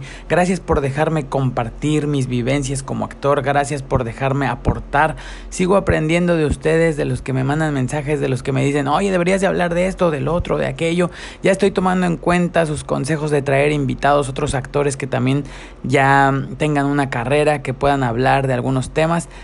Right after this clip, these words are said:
Ya estoy hablando con mis compañeros para ponernos de acuerdo y, claro, hacer episodios nuevos.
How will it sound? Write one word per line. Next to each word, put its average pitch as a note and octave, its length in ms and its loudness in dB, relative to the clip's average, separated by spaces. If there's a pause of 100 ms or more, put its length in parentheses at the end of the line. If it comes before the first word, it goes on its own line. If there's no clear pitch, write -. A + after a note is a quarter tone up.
(160)
Ya D3+ 100 4
estoy D3 220 4
hablando C#3+ 300 2
con C3 120 -2
mis B2+ 140 -2
compañeros D3 640 2
para B2+ 200 0
ponernos C3 360 0
de A#2+ 60 -2
acuerdo E3+ 480 2
y, C3 120 -4
claro, C#3 320 0
hacer C3+ 240 -2
episodios C3 580 -2
nuevos. A2+ 480 -4